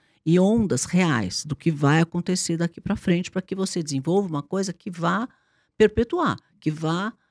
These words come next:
né, realmente ter um negócio que vai crescer, vai escalar e vai perpetuar. Porque não adianta você fazer um negócio pra fechar daqui a seis meses. Então, é,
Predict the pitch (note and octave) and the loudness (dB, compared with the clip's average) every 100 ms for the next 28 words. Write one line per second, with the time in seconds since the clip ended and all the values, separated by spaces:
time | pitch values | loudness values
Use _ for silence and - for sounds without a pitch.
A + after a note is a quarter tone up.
0 | - F3 C#4+ - _ E3+ D3 D#3+ F3 - | -8 -6 -6 -10 _ 4 4 4 0 -2
1 | _ G3+ A3+ A#3 G3+ E3+ D3 D3 F3+ - | _ 8 8 6 2 0 2 2 0 -4
2 | A3+ D3+ - G#3+ - G#3+ D3+ - E3+ F3 | 0 0 0 -2 4 4 2 -2 -2 -2
3 | F#3+ G#3+ C4+ C4+ C#4+ F#4 B3+ - D#3+ - | -2 -4 -4 -6 -4 -2 -2 -2 -6 -8
4 | - A#3 F#3+ F3 F3 F#3 - - A#3+ A#3+ | -8 -4 -4 -2 -2 -2 -6 -6 -4 -4
5 | B3+ B3+ D#4+ F4 D4 E3+ - - _ _ | -4 -4 -4 -4 0 -2 -2 -10 _ _
6 | - F3 B3+ _ _ _ _ - E3 D#3+ | -6 -4 -6 _ _ _ _ 0 4 4
7 | D#3 | 4